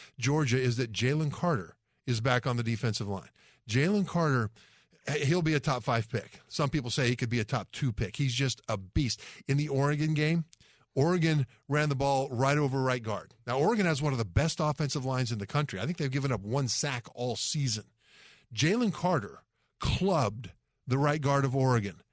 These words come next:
and literally knocked him to the side and to his knees and then made the tackle. And the fact that he's back and he's healthy, or relatively healthy,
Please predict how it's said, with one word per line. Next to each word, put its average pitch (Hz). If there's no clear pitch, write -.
and 165
literally 170
knocked 147
him 233
to 196
the 143
side 190
and 160
to 180
his 131
knees 165
and 156
then 175
made 170
the 151
tackle. -
And 151
the 143
fact 202
that 156
he's 160
back 139
and 147
he's 127
healthy, 175
or 131
relatively 135
healthy, 92